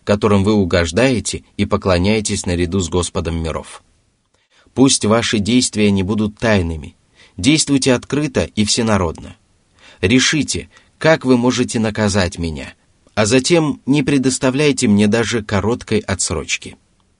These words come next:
Этот вызов был величайшим знамением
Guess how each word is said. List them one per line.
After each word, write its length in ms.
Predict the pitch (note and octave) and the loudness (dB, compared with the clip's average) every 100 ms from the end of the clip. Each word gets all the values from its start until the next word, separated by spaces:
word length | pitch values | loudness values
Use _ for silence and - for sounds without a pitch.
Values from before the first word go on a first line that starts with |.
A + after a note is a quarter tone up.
| _ _ _ _ _ _ - | _ _ _ _ _ _ 2
Этот 320 | A#2+ A2+ G2 | 2 2 2
вызов 380 | C3+ C3+ A2+ F2 | 2 2 2 2
был 180 | A2+ G#2+ | 2 2
величайшим 680 | G2+ G#2+ - D#3 D3 C3+ | 2 0 -2 -4 -2 0
знамением 800 | G#2+ G#2 F2+ G#2 A#2+ B2 A#2 G#2+ | 2 2 2 2 2 2 0 -2